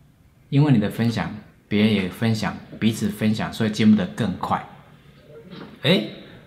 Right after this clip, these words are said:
听起来都没有错嘛，对不对？听起来都没错啊。啊，但是错在哪里？错在你分享的对象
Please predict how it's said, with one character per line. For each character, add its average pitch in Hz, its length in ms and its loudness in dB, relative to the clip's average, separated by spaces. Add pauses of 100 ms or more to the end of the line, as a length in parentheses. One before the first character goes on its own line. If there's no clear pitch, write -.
(240)
听 185 200 6
起 180 100 4
来 135 100 2
都 165 80 4
没 180 100 6
有 160 120 6
错 180 260 4
嘛， 104 180 2
对 139 120 4
不 143 40 4
对？ 110 320 0 (600)
听 165 140 2
起 170 40 6
来 156 40 2
都 151 80 0
没 143 160 4
错 147 240 2
啊。 127 180 2 (220)
啊， 165 80 0
但 170 240 2
是 147 340 0
错 165 220 2
在 165 140 4
哪 123 160 2
里？ 123 180 -2 (1500)
错 156 200 0
在 151 120 4
你 110 120 2
分 127 240 0
享 101 140 0
的 87 140 -2
对 104 160 0
象 90 220 -2